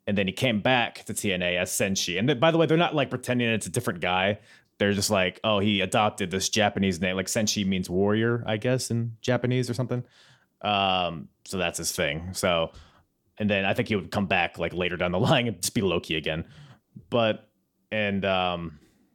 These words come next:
yeah, and, and Kaz-, Kazarian had a brief run in W W E. I think he only appeared on <laughs> Velocity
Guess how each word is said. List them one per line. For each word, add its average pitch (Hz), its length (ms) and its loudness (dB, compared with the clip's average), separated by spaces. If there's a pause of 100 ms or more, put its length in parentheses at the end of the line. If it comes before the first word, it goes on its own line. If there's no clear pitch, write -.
(120)
yeah, 95 140 -2
and, 95 120 -6
and 98 140 -6
Kaz-, 107 260 -2
Kazarian 123 580 2
had 110 120 2
a 110 40 0
brief 113 360 -2
run 101 500 0 (380)
in 104 100 0
W 117 240 2
W 95 340 2
E. 92 120 2
I 87 60 0
think 143 200 0
he 139 100 2
only 113 280 0
appeared 107 320 0
on 98 100 2
<laughs> - 20 -8
Velocity 104 800 2